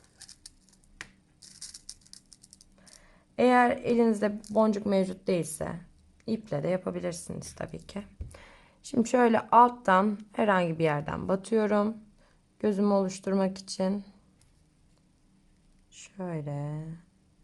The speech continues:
Bakalım. Bir yanı daha iyi olacaktır. Evet.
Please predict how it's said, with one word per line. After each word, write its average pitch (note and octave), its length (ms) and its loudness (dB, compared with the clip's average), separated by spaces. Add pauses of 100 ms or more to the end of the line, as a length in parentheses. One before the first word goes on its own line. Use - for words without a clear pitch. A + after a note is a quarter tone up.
(1120)
Bakalım. E3+ 720 -10 (2750)
Bir F#3+ 140 -10
yanı D3+ 280 -6
daha D3+ 280 -12
iyi D3 200 -12
olacaktır. D3+ 800 -18
Evet. D3+ 400 -12